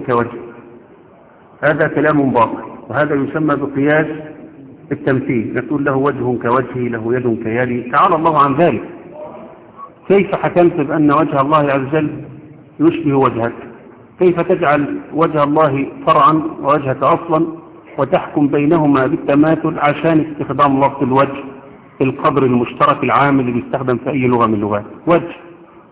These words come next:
ما تديش معنى ولا أفهم من كلمة وجه أي معنى إلا إذا أضيف. والوجه محمد أو وجه محمود أو وجه علي، يبقى أتصور شكل معين مميز. فلما أقول وجه الله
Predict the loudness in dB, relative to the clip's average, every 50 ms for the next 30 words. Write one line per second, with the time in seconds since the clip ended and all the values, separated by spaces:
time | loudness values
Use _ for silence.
0 | -20 -8 -4 -2 -2 -2 -2 -4 -4 -4 -2 0 2 2 4 4 4 4 2 0
1 | -2 -8 -14 -16 -16 -18 -20 -20 -20 -20 -20 -6 -2 2 2 4 4 2 0 0
2 | -2 -2 -2 0 -2 -2 0 2 4 6 6 4 2 0 -6 -6 -2 0 0 0
3 | 0 -2 -8 -4 0 2 2 4 4 4 4 4 6 4 4 2 2 2 2 4
4 | 4 4 4 4 2 2 2 2 2 4 4 4 4 4 0 -4 -8 -12 -16 -18
5 | -18 -20 -20 -20 -20 -20 -20 -20 -20 _ -20 -20 _ -6 -2 0 2 4 2 2
6 | 0 -4 -8 -10 -12 -12 -16 -18 -18 -8 -4 -4 -2 2 4 4 6 4 4 2
7 | -2 -6 -12 -16 -18 -18 -20 -20 -18 -6 -2 0 2 2 2 2 2 2 4 4
8 | 2 2 2 2 4 6 6 4 2 -2 -4 -4 -2 0 2 2 2 0 0 0
9 | 0 2 4 4 4 2 2 0 -4 -8 -14 -16 -18 -20 -20 -20 -20 -10 -4 -2
10 | 0 2 2 0 0 0 -2 0 2 4 4 4 4 2 0 -2 -2 -2 -2 -2
11 | -2 0 0 0 2 2 2 4 4 4 4 2 2 0 -2 0 2 4 4 4
12 | 2 0 -2 -4 -6 -12 -14 -14 -16 -16 -18 -18 -18 -18 -18 -20 -12 -6 -2 0
13 | 2 2 2 4 4 4 4 2 2 0 0 2 2 2 4 4 4 4 4 2
14 | 0 -4 -4